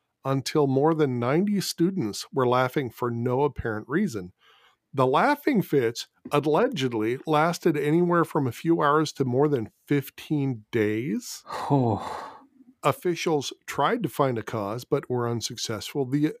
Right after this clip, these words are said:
Speaker 1: epidemic laughter led to the closure of schools as the laughing spread to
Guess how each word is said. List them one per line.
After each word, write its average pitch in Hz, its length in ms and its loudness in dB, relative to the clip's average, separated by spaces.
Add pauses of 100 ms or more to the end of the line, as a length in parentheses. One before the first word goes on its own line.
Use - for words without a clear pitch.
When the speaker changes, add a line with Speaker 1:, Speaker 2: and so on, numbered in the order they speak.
(100)
Speaker 1:
epidemic 180 640 0
laughter 139 800 0
led 156 400 0
to 165 120 2
the 131 120 -4
closure 170 540 0
of 147 180 -6
schools 135 640 0 (400)
as 131 220 -2
the 123 180 -2
laughing 160 540 2
spread 123 560 -4
to - 120 -12